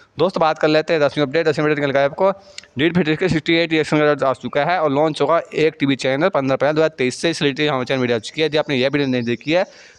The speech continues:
तो यह वीडियो को एंड से मिल जाएगी, इसका लिंक आपको डिस्क्रिप्शन में मिल जाएगा, इस वीडियो को चेकआउट कीजिएगा। दोस्तों, यही अपडेट का बताएं। दोस्तों, बताएं जानकारी कैसी लगी, प्लीज हमें कमेंट करना। अगर वीडियो अच्छी लगी हो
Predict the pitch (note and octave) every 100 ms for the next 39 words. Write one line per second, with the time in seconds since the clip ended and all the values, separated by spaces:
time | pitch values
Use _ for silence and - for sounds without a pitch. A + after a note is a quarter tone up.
0 | - C#3 C#3+ D3+ D#3 D#3 E3+ C#3+ C#3 C3
1 | B2+ A#2+ C3+ E3 - D3 D3 C3+ G3+ E3
2 | C3+ B2+ A#2 A#2 E3 D3 A2 A2 B2+ B2
3 | C#3+ E3 C3+ A2 G#2+ - A2 G2+ G#2 G#2+
4 | _ _ - _ C#3 D#3 E3 C#3+ D#3 C#3+
5 | D#3+ D#3+ C#3 C#3 D#3 D#3+ C#3+ C3+ C3+ C3+
6 | C3+ B2 B2 D#3 E3+ F#3 C#3+ C3+ C3 A#2
7 | B2 C3 E3 D#3 C#3+ C3 B2 - B2+ D#3
8 | E3+ F3+